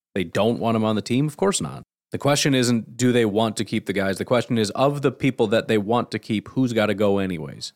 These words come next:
That's the question. Anyways, um, some other newsy, it's not even news, it's, it's, um,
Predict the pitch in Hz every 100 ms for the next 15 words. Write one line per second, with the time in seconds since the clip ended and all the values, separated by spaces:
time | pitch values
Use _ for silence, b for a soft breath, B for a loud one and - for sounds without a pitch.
0 | _ _ _ _ - 113 - - 143 -
1 | - - _ _ _ _ b b - 160
2 | 135 131 160 147 139 135 127 - _ -
3 | - 165 180 165 135 123 - 69 _ _
4 | - 123 123 127 135 135 123 123 123 160
5 | 147 110 98 104 101 113 110 - - 113
6 | - - 110 107 104